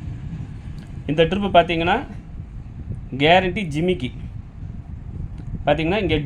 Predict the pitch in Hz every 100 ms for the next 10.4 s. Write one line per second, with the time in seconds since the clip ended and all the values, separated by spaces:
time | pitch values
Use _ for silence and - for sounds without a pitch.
0 | 160 - 196 180 170 156 147 147 139 156
1 | 151 139 190 233 - - - - - 147
2 | 170 165 170 196 170 165 185 226 135 151
3 | 180 190 180 180 180 160 127 107 - -
4 | - - - 143 165 156 151 160 160 -
5 | - - - 139 151 151 160 165 - -
6 | - - - - - - - 139 156 170
7 | 180 - - - - - - - 135 151
8 | 175 - 147 147 165 156 143 156 151 156
9 | 156 156 139 127 180 - - - - -
10 | - - 143 156